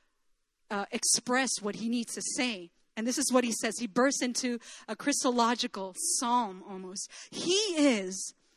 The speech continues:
the image of the invisible, invisible God, the firstborn over all creation. For by him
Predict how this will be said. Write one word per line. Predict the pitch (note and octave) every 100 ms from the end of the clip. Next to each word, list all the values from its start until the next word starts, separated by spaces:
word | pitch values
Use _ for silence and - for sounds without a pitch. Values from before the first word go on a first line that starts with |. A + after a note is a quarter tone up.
| - -
the | C4 D#4
image | E4 F4+ F#4+ F4+ D4+
of | C#4+
the | A#3 C4
invisible, | A#3+ A#3+ A#3+ C4 A#3 A3+ -
invisible | A#3 A3+ B3 A#3+ A3
God, | G#3+ G#3+ F#3+ G3 - -
the | G#3+
firstborn | - E4 F#4 - D4+ E4
over | D#4 C4 C4+
all | B3+ C4+
creation. | - C#4+ A#3+ B3
For | A#3 - A3+
by | G#3 C4 D#4
him | F4 E4+ E4+